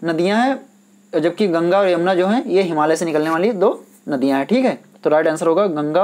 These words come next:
और ब्रह्मपुत्र। आगे बढ़ते हैं, next देखते हैं। बैंक दर का अर्थ है,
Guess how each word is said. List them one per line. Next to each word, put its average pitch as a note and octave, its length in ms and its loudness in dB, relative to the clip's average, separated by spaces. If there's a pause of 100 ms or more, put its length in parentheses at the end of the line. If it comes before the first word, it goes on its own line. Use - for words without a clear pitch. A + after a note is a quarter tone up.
और A3+ 220 0 (320)
ब्रह्मपुत्र। C#3 460 -4 (2750)
आगे D#3+ 220 2
बढ़ते G3 200 2
हैं, F#3+ 60 0
next F#3 200 -2
देखते F#3+ 260 0
हैं। A3 160 2 (520)
बैंक G#3 480 0
दर G#3 260 2
का A#3 220 2
अर्थ F3 240 0
है, C3+ 220 -4